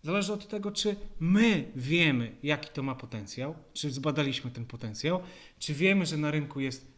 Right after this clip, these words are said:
więcej podmiotów niż jeden, które mogą być tym zainteresowane, czy jest jeden najbardziej skuteczny. Między Bogiem a prawdą. To też wszystko zależy od kasy. Te modele, w zależności od tego, który wybierzemy, różnią się między sobą przede wszystkim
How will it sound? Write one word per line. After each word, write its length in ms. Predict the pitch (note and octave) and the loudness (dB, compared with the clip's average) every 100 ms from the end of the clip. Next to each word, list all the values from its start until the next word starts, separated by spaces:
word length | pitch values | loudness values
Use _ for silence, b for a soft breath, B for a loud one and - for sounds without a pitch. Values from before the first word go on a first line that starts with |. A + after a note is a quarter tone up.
| - | -8
więcej 500 | B2 F3 F#3+ F3+ D#3 | 2 6 6 4 -2
podmiotów 560 | D3 C3+ C#3 B2+ A#2+ | -2 -2 -2 -4 -10
niż 200 | D3 - | -8 -4
jeden, 260 | D3 B2+ A#2+ - B - | -4 -4 -6 -8 B -10
które 200 | - C#3+ | -4 0
mogą 260 | C#3 C3 | 0 -2
być 180 | A#2+ A#2+ | -4 -6
tym 140 | - | -6
zainteresowane, 800 | B2 B2 A#2+ A#2+ - A#2 A2 C#3 F3+ B B | -4 -4 -4 -8 -8 -8 -4 -4 -4 B B
czy 120 | - | 2
jest 180 | G3 F#3+ | 2 4
jeden 240 | G3+ F3 E3 | 0 2 2
najbardziej 440 | D#3 C#3 B2+ C3 | 0 0 -4 -6
skuteczny. 600 | B2 A#2+ A#2+ G#2+ C#3 F3+ G3+ - - - - | -6 -8 -8 -6 -4 -4 -4 -12 -18 -18 -10
Między 280 | - C#3 C3 | -4 -2 -2
Bogiem 240 | C3+ C3 D#3+ | -2 0 0
a 60 | |
prawdą. 300 | D#3+ C#3+ A2 - - | 0 -2 -2 -10 -12
To 100 | E3 | -6
też 200 | G#3 - | -4 -2
wszystko 360 | F3 - - | -4 -4 -4
zależy 380 | F3+ D3 A#2+ D3 | -2 0 0 -2
od 100 | F#3+ | -4
kasy. 380 | - G#3 - - - - | 0 0 -2 -10 -16 -2
Te 160 | F#3 B3+ | 4 6
modele, 540 | A#3+ D3 B2+ G#2+ D#3+ | 4 2 0 0 -2
w 60 | D#3 | -2
zależności 680 | C#3 C#3 C3+ D#3+ D#3+ - | -4 -4 -2 -2 -4 -6
od 160 | C#3+ - | -10 -10
tego, 180 | D3+ B2+ | -10 -10
który 280 | - D#3+ C3+ | -8 -6 -6
wybierzemy, 540 | C3 C3 A#2+ A2 D3 F3 B B | -8 -8 -6 -6 -6 -8 B B
różnią 560 | D3+ F3 A#3 G#3 E3+ D#3+ | 0 4 4 4 2 0
się 160 | - D3+ | 0 0
między 320 | D3+ D3 D3 | 2 0 -2
sobą 340 | - A2+ D3 | -4 -4 -4
przede 280 | D#3 - F3+ | -4 -8 -8
wszystkim 400 | F3 F3+ - A#3 | -6 -6 -2 -2